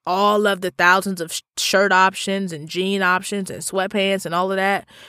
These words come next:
when I actually removed it and I had thirty-three things to choose from over a course of ninety days, um, it's been more than that now. It's been months. It's been probably, like, three to six months that I've been doing it. It, it freed up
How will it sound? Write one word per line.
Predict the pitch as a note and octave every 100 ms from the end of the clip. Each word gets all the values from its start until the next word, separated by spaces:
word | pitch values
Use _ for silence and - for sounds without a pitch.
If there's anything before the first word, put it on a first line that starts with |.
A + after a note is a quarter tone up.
| -
when | G#3+
I | A3
actually | C#4+ F4 - C4+
removed | A3+ F#3 F#3 G#3
it | A3 G#3+
and | F3+
I | F3+
had | G3 F#3+ F3
thirty-three | - F#3 G3 F#3+ G3
things | F#3+ F#3 -
to |
choose | E3 F#3 G3+ G#3
from | G#3+ G#3+ G#3+ G#3+ _ _ -
over | F#3 F3+
a | E3+
course | - F#3 F3+
of | D#3+
ninety | E3+ F3 G3
days, | F#3 F3 F3 F3+ F#3+ - - - - -
um, | E3 D#3+
it's | E3+ F3
been | F#3
more | F3 F3
than | E3+
that | D#3+ C3+
now. | D3+ D3+
It's | -
been | D3+
months. | D3+ D3+ - -
It's | E3
been | D#3+
probably, | D#3 D#3+ D#3+ D#3
like, | D3 C3+ _ _ _ _ _
three | F3 E3+ E3+ E3 E3 D#3
to | - E3
six | - F3 -
months | D#3+ D#3 -
that | E3
I've | D#3+ E3
been | D3+
doing | D#3 D#3 E3+
it. | E3 D3 _ _ _ _
It, | - G#3 - _ -
it | G3 - -
freed | - G#3+ A3+
up | G3+